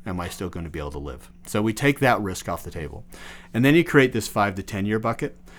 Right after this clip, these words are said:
And the five to ten year bucket is, um, much more modest in its expectation that we are planning for the five years after that first five.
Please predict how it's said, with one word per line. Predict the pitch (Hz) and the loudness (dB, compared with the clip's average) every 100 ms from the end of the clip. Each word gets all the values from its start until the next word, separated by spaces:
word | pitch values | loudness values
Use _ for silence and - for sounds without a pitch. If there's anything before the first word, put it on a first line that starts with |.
| - - - | -20 -10 -4
And | |
the | 110 | 0
five | 139 151 135 | 6 6 6
to | |
ten | 123 151 | 2 4
year | 160 98 | 4 2
bucket | 87 110 101 | 0 -2 -4
is, | 95 - - - | -4 -6 -8 -6
um, | 104 90 90 - 113 | -4 -4 -4 -6 -2
much | 104 123 147 | 2 2 2
more | 139 120 | 0 2
modest | 98 90 120 139 - - | 2 0 -2 -6 -8 -6
in | 98 | -4
its | 92 - | -4 -6
expectation | 98 - 101 95 110 95 - 90 | -8 -6 -8 -6 -6 -6 -6 -8
that | 85 | -8
we | 98 95 110 | -8 -4 -2
are | 110 | -2
planning | - 104 104 104 | -2 -4 -2 -4
for | - | -6
the | 92 | -10
five | - 95 98 95 | -6 -2 -2 -4
years | 95 90 | -6 -8
after | - 85 87 92 | -8 -6 -6 -8
that | 80 - | -10 -10
first | - 82 - | -8 -8 -8
five. | - - - | -12 -14 -16